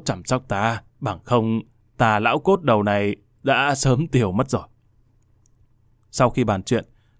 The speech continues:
Lý Đàm và Tô Phóng Hào liền đi khỏi, nhưng Lý Đàm trong lòng không cam chịu, thầm nghĩ, "Vẫn còn thời gian vài ngày, để nghĩ biện pháp khác xem." Đợi hai người Lý Đàm và Tô Phóng Hào rời khỏi, Lệ Vân mới nói,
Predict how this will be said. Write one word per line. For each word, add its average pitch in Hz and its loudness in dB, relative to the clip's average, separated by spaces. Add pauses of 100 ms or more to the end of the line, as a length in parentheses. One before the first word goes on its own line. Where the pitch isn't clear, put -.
Lý 135 4
Đàm 135 4
và 113 4
Tô 143 2
Phóng 139 0
Hào 113 0
liền 104 2
đi 117 2
khỏi, 104 0 (400)
nhưng 190 4
Lý 196 4
Đàm 127 2
trong 156 -2
lòng 101 -2
không 127 0
cam 107 0
chịu, 110 0 (160)
thầm 90 0
nghĩ, 120 -2 (800)
"Vẫn 143 2
còn 117 -2
thời 95 -4
gian 117 0
vài 101 -4
ngày, 85 -12 (180)
để 120 2
nghĩ 139 2
biện 147 -2
pháp 156 -8
khác 156 -4
xem." 104 -8 (1040)
Đợi 131 4
hai 156 0
người 123 2
Lý 123 2
Đàm 113 0
và 101 2
Tô 127 0
Phóng 131 -4
Hào 117 -2
rời 95 -2
khỏi, 98 0 (280)
Lệ 127 2
Vân 107 0
mới 104 -2
nói, 110 -2